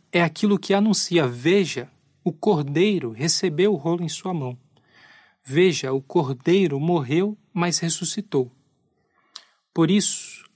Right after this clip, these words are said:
a pregação, o abrir o rolo e anunciar as palavras que estão escritas nele,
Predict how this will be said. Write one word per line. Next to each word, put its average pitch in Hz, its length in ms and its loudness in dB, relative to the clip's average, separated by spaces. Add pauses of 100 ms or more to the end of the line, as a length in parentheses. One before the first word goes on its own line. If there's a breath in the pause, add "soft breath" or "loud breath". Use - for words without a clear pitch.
(220)
a 156 80 0
pregação, 165 880 -2
o 170 120 -2
abrir 170 360 0
o 226 60 2
rolo 156 540 0
e 170 120 2
anunciar 208 640 2
as 170 80 0
palavras 151 460 -4
que - 80 -10
estão 190 260 -4
escritas 175 720 -4
nele, 151 340 0